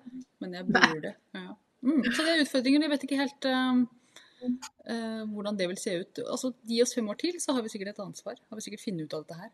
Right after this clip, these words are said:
Speaker 1: Da er det nytt, n-, ny
Speaker 2: Da er det
Speaker 1: utfordring.
Speaker 2: Ja, ikke sant? Det er jo det. Og det er jo hele tiden nye ting og nye utfordringer som dukker opp,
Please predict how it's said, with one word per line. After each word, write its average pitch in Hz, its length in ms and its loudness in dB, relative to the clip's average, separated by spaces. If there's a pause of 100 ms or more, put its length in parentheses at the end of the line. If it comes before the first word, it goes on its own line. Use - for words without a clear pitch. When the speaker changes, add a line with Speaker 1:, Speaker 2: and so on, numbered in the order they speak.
Speaker 1:
Da 190 60 -4
er - 20 -6
det 196 120 -4
nytt, - 520 -10 (460)
n-, 196 200 -4
ny 202 100 0
Speaker 2:
Da 202 60 6
er 185 60 8
det 214 100 10
Speaker 1:
utfordring. - 400 0 (600)
Speaker 2:
Ja, 185 160 8
ikke 196 160 4
sant? 285 240 4
Det - 100 4
er 151 160 4
jo 202 160 8
det. 165 160 2 (140)
Og 180 60 4
det 190 100 8
er 185 80 6
jo 202 80 12
hele 185 280 10
tiden 170 240 4
nye 165 220 8
ting 160 260 2
og 170 120 6
nye 165 180 8
utfordringer 156 500 0
som 170 200 2
dukker 196 420 8
opp, - 240 6